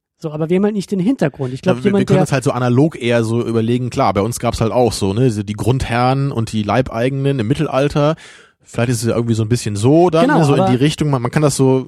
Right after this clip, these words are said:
Speaker 2: äh, assoziieren.
Speaker 1: Ja.
Speaker 2: Aber genau verstehen wir diesen Konflikt natürlich nicht so.
Speaker 1: Und das ist eben,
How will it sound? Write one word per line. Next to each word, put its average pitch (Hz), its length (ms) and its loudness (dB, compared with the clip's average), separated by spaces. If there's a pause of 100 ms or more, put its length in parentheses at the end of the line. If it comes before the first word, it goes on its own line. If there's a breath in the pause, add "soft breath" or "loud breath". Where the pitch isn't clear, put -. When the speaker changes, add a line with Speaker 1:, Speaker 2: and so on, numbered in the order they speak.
(160)
Speaker 2:
äh, 139 200 -4 (400)
assoziieren. 120 800 -2 (100)
Speaker 1:
Ja. 160 180 -4
Speaker 2:
Aber 117 160 -2
genau 117 300 0
verstehen 147 600 -2
wir 185 80 4
diesen 165 200 0
Konflikt 160 400 -4
natürlich 143 400 -2
nicht 165 160 2
so. - 280 -8 (600)
Speaker 1:
Und 175 160 0
das 208 200 0
ist - 300 -10
eben, 190 420 2